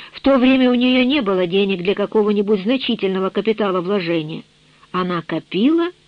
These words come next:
и выжидала. Состояние Уилла Петленда в это время на глазок оценивалось в пятьсот-семьсот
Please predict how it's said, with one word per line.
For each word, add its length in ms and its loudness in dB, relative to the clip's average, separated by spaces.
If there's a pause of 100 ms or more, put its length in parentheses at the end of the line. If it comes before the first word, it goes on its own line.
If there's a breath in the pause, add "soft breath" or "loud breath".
(180)
и 120 0
выжидала. 720 -2 (1300 loud breath)
Состояние 760 2
Уилла 400 4
Петленда 680 -2
в 40 -4
это 220 0
время 340 0
на 120 0
глазок 460 0
оценивалось 680 0
в 100 -14
пятьсот-семьсот 1200 -2